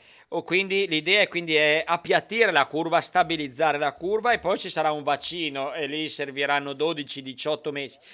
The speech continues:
Quindi avere un passaporto in cui c'è scritto: "Sì, sono immune", eh, però vale, potrà valere perché magari io ho un test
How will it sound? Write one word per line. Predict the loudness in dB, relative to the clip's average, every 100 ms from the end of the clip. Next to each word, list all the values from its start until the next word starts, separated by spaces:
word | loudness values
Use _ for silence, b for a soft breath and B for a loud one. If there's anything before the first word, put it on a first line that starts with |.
| B B
Quindi | 4 6 8
avere | 8 8 6
un | 2
passaporto | -2 0 0 2 6 6 4 0 -2 -2 B B B
in | -4 -2
cui | -2 -2
c'è | 0
scritto: | 0 2 0 0 0 -2 0
"Sì, | 0 2 2
sono | 0 0 0
immune", | -2 -4 -2 -2 2 4 4 2 B B B
eh, | B 0 2 0 0 0 -2 -4 -6
però | -4 0 4 6 4 2 _ _ _ _ _ _ _ _ _ _ _ _ -20 -20 _ _ -10
vale, | 4 6 8 6 0 0
potrà | -4 4 6
valere | 8 8 8 6 4
perché | 0 -2 0
magari | 0 2 4 4 0 -2
io | 2 4
ho | 6 4 4 4 6 6 4 2
un | -2 -2 -2 -2 -2
test | 0 0 0 0 0